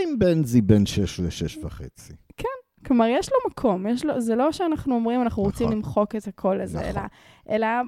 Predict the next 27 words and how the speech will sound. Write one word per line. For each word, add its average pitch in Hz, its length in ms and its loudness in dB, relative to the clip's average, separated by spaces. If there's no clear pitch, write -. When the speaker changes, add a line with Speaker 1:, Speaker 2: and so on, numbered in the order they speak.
Speaker 2:
בוא, 277 120 -2
בוא 453 80 -2
כזה 403 160 -4
Speaker 1:
אנחנו - 200 0
גם 110 120 2
לא 123 100 4
יכולים 131 340 -2
למחוק 123 320 -4
אותו, 139 280 -6
כי 101 140 -2
לטענתי 110 1000 -2
הוא 101 140 0
מייצג 92 640 0
את 131 120 -4
הצורך 98 400 -4
שלנו 92 320 -2
בידיעה 82 560 0
עצמית. - 600 -8
Speaker 2:
כלומר, 214 160 2
אני 220 80 2
חושבת 254 200 -2
שיש 220 240 2
איזושהי 208 460 2
אמביוולנטיות 214 720 2
שזה 202 560 -4
חלק 240 480 0
מ-, 196 300 2